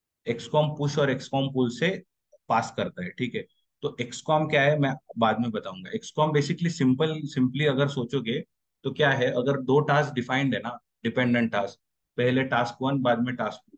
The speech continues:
Task one में एक कोई value है, आपको वो यूज़ करनी है task two में, तो आप एक्सकॉम करके option है Airflow में, उससे आप एक्सकॉम push करोगे task one से और एक्सकॉम pull करोगे task two में, तो so that you will get that value there, ठीक है।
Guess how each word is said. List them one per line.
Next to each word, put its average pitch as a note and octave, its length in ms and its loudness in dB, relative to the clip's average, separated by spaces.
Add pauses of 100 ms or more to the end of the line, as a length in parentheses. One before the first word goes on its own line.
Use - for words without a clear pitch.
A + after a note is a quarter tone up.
Task A#2 320 -2
one B2+ 140 4
में C3+ 160 6
एक C3 240 -2
कोई C3+ 140 2
value B2 340 2
है, B2+ 220 0 (420)
आपको D3 340 -2
वो D3+ 140 2
यूज़ C#3+ 320 2
करनी C3+ 220 4
है D3+ 80 2
task B2 360 -2
two A#2 100 0
में, F#2 160 -4 (140)
तो C#3 80 0
आप - 340 2
एक्सकॉम D3 560 0
करके C#3+ 320 2
option A#2+ 480 0
है D#3 180 -2
Airflow A#2 480 0
में, D#3 120 0 (360)
उससे - 300 -4
आप C#3+ 300 2 (100)
एक्सकॉम D3+ 500 -2
push D3 180 0
करोगे C#3+ 400 2
task A#2+ 380 0
one A2+ 200 4
से C#3+ 260 -2 (320)
और A#2+ 120 2
एक्सकॉम C#3 440 2
pull D3 300 2
करोगे C3+ 340 2
task - 400 -6 (100)
two C#3 200 4
में, F#2 140 -2 (360)
तो C3 60 -6
so B2+ 320 -2
that E3+ 200 2
you D3 120 2
will D3+ 160 2
get C3 220 2
that C#3 160 4 (100)
value G2 260 0 (200)
there, F#2+ 180 0 (160)
ठीक C#3 180 -2
है। F#2+ 80 -2